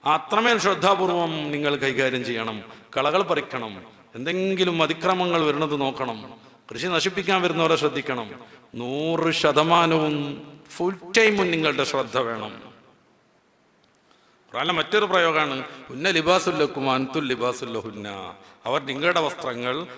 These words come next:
നിങ്ങൾ അവരുടെ വസ്ത്രങ്ങൾ. ഒരു മനുഷ്യനോട് ഏറ്റവും കൂടുതൽ പറ്റിച്ചേർന്ന് നിൽക്കുന്ന അന്യവസ്തു വസ്ത്രമാണ്. അത്രമേൽ ഭാര്യയും ഭർത്താവും ഒന്നാകണം എന്നർത്ഥം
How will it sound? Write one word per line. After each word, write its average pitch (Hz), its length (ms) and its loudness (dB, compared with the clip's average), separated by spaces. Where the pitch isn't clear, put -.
നിങ്ങൾ 143 340 0
അവരുടെ 135 300 0
വസ്ത്രങ്ങൾ. 110 520 -6
ഒരു 226 120 2
മനുഷ്യനോട് 196 520 0
ഏറ്റവും 196 520 -2
കൂടുതൽ 180 260 -2
പറ്റിച്ചേർന്ന് 165 680 -2
നിൽക്കുന്ന 143 340 -6
അന്യവസ്തു 139 500 -4
വസ്ത്രമാണ്. 110 540 -8
അത്രമേൽ 208 720 2
ഭാര്യയും 165 380 2
ഭർത്താവും 135 520 -2
ഒന്നാകണം 117 380 -2
എന്നർത്ഥം 104 580 -10